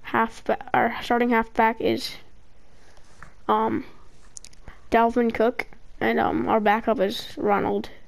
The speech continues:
Jones, the second. The second, guys. The second. Not the first, the second. Um, our starting, our starting fullback is,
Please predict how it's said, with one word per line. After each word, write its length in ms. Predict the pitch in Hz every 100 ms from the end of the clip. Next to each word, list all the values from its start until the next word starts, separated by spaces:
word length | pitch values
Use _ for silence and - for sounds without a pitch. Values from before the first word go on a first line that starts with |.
| - - -
Jones, 560 | 226 - - - - -
the 140 | 226
second. 340 | - 202 - - -
The 80 | 240
second, 420 | - 285 277 -
guys. 280 | - - - - - -
The 60 | 240
second. 420 | - 226 - - - -
Not 200 | - -
the 60 | 262
first, 360 | 285 294 285 277
the 80 |
second. 360 | 254 - - - - - - - - - - - - - - - - - - - - - - - - - - - - -
Um, 400 | 220 208 - -
our 160 | 208 214
starting, 760 | - 233 220 220 220 208 226
our 160 | 285 226
starting 320 | - 226 220
fullback 460 | - 202 - - - -
is, 380 | 240 247 -